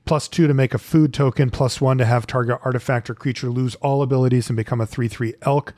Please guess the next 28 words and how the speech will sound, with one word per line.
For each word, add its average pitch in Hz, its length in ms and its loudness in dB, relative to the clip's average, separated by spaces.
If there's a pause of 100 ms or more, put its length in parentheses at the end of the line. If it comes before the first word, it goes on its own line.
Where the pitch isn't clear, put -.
(500)
uh, 123 340 2
or 139 120 4
minus 127 300 2
five 123 260 0
to 147 180 -6
exchange 123 440 -2
control 127 360 -4
of 117 100 -8
target 120 320 0
artifact 123 500 -2
or - 60 -20
creature 143 320 -2
you 131 140 -2
control 131 480 -2 (280)
with 208 160 2
target 156 340 0
opponent, 135 440 2 (280)
uh, 151 60 2 (140)
target 147 240 0
creature 143 240 -2
and 127 40 -2
opponent 117 320 -4
controls 113 320 -8
of 110 120 -10
power 120 380 -4
three 113 300 -6
or 101 160 -4
less. - 480 -12